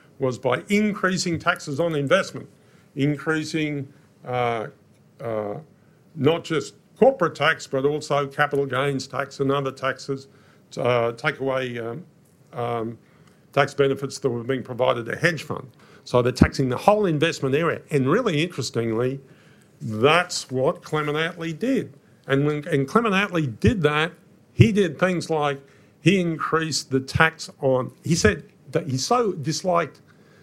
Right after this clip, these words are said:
investment, he called it unearned income. And he increased the tax on income, on unearned income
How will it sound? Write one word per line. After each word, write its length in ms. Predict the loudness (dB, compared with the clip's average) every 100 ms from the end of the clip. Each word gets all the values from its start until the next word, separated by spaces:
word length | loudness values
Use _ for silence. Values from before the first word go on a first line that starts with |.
| -20 _ 0
investment, 520 | 4 4 4 2 0
he 80 | 0
called 240 | 0 0
it 80 | 2
unearned 480 | 2 2 0 0 2
income. 500 | 2 0 -4 -6 -8 _
And 80 | -4
he 120 | 0
increased 440 | 0 -2 -4 -6 -8
the 80 | -4
tax 360 | -2 -2 -4
on 120 | -6
income, 440 | -4 -6 -6 -8 -8 -16 -6
on 160 | 0
unearned 400 | 2 2 2 0
income 560 | 0 -2 -4 -6 -6